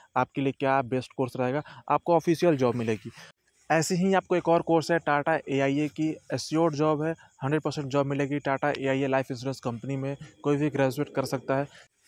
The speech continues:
ये आपको डिटेल्स वीडियो है, इसका आप चेकआउट कर सकते हैं, लिंक मिल जाएगी डिस्क्रिप्शन बॉक्स में।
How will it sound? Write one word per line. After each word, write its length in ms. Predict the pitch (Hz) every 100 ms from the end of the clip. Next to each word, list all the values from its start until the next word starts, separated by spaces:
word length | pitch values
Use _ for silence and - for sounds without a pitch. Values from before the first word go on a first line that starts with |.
| -
ये 140 | 135 175
आपको 260 | 175 180
डिटेल्स 340 | 165 160 175 151
वीडियो 260 | 156 165
है, 60 | 170
इसका 180 | 160 160
आप 60 | 156
चेकआउट 260 | 151 151 143
कर 80 | 147
सकते 260 | 135 -
हैं, 100 | 147
लिंक 160 | 135 135 147
मिल 100 | 139
जाएगी 200 | 139 135
डिस्क्रिप्शन 360 | 131 139 147
बॉक्स 200 | 143 135
में। 100 | 147